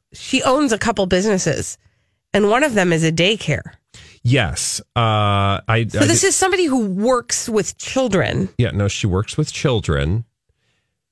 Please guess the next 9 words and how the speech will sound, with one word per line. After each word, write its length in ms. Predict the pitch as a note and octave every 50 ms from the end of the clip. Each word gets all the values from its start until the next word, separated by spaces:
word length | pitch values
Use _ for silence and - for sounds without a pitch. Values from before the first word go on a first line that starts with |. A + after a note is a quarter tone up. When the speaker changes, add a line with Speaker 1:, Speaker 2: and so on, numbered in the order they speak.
| _ _ _ _ _ _ _ _ _ _ -
Speaker 1:
And 180 | A3+ G3+ A3+ -
Speaker 2:
She 220 | - - - C3+
Speaker 1:
sh- 40 | A#2+
Speaker 2:
lost 380 | A2+ A2+ A2 A#2 A2+ - - -
her 100 | C#3 B2+
child. 680 | - - B2 G#2+ G2+ F#2 F2 D#2+ D2 D2+ G2+ B2+ A#2+
Speaker 1:
Yeah. 320 | G#2 G3+ G#3 F#3 D3 D3 - - _ _ _ _ _ _ _ _ _ _ _ _ _ _ _ _ -
And 160 | A3 G#3+ G3+
she 180 | - - B3+